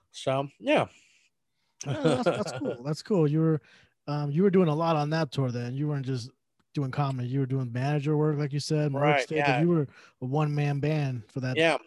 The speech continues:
Speaker 2: whole
Speaker 1: lackey
Speaker 2: thing.
Speaker 1: stuff, you know, and then, uh, checking in with, you know, the, the home base of, like,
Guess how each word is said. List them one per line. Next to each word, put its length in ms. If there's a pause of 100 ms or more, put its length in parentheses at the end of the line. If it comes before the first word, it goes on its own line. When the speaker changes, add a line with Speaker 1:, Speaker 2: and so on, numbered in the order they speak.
(180)
Speaker 2:
whole 80
Speaker 1:
lackey 320
Speaker 2:
thing. 20
Speaker 1:
stuff, 420
you 100
know, 180
and 120
then, 220 (360)
uh, 240
checking 340
in 100
with, 240
you 160
know, 200
the, 180
the 120
home 260
base 380
of, 100
like, 260